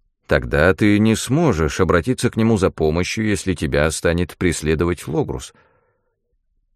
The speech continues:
"Полагаю, да". "А если они оба насядут на тебя, новый образ не выстоит против обоих".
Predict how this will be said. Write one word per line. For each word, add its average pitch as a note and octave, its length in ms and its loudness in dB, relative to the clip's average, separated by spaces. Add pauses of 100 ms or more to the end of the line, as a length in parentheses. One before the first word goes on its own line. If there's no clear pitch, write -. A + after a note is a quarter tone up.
(140)
"Полагаю, D2 460 0
да". G#2 300 0 (1800)
"А E2 140 2
если C#3 340 2
они C#3+ 200 4
оба G#2 400 4
насядут B2 540 0
на C3 100 -2
тебя, C3 420 2
новый G2 480 0
образ A#2 600 0
не A#2+ 200 4
выстоит C#3 640 0
против A#2+ 420 0
обоих". C2 480 -8